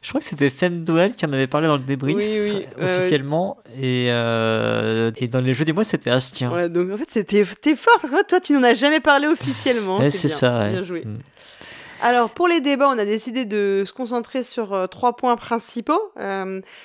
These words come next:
Speaker 2: la première, ça va être le... bah, ce que, euh, un peu on a dévoilé, c'est que c'est un jeu qui peut se po-, euh, présenter comme une porte d'entrée, en fait, dans les jeux d'affrontement.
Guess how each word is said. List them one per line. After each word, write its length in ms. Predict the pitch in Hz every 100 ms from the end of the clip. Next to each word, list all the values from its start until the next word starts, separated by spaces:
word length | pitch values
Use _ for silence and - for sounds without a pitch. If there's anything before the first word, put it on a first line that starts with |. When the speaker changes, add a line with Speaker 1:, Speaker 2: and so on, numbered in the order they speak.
| -
Speaker 2:
la 100 | -
première, 240 | 214 262 294
ça 180 | 247 214
va 100 | 208
être 180 | 202
le... 380 | 226 202 196 190
bah, 280 | 185 185 160
ce 120 | -
que, 140 | - 233
euh, 320 | 214 214 208
un 100 | 196
peu 120 | -
on 120 | 233
a 100 | 202
dévoilé, 380 | 202 220 247 294
c'est 140 | -
que 60 | 233
c'est 140 | -
un 160 | 214 208
jeu 180 | 208 254
qui 200 | 254 220
peut 260 | _ 247
se 80 | 233
po-, 140 | - 233
euh, 360 | 220 208 202
présenter 400 | 196 - 247 247
comme 160 | - 240
une 140 | 220 220
porte 260 | 262 254
d'entrée, 420 | 226 247 247 285 247
en 60 |
fait, 100 | 233
dans 140 | 208 190
les 140 | 185
jeux 100 | 202
d'affrontement. 640 | 220 226 - 220 - 262